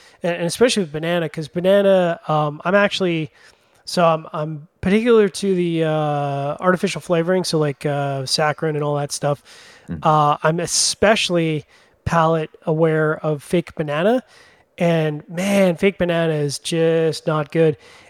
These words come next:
Speaker 1: And I think what he's done really well here is that, you know, both with the Rocky Road and the Bananas Foster,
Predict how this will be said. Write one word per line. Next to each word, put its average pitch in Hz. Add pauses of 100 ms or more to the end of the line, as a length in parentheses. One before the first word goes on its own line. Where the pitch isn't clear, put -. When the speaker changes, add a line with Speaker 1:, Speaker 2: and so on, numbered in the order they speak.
(140)
Speaker 1:
And 175
I 165
think 233
what 208
he's 185
done 196
really 175
well 190
here 170
is 151
that, 151
you 170
know, 156
both 156
with 165
the 156
Rocky 156
Road 196
and 160
the 151
Bananas 147
Foster, 196